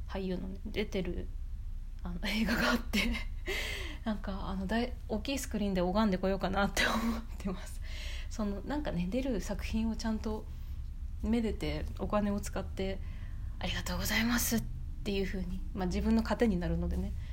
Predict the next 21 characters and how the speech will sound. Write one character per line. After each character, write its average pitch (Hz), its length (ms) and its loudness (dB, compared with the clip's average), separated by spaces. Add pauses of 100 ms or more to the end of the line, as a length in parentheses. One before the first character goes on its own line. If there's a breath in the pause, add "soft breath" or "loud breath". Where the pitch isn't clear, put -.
(260 loud breath)
ま 185 80 -4
あ、 - 20 -4
そ - 140 -4
れ 196 60 -2
を 196 100 -4
す 214 100 0
る 208 80 2
こ 226 120 0
と 269 120 0
に 247 120 8
よ 196 100 4
っ - 20 -4
て、 233 300 2 (420 loud breath)
ま 185 80 0
あ、 - 20 0
自 185 140 0
分 190 200 2
も 190 80 2
癒 202 120 2
さ 233 140 0
れ、 190 340 4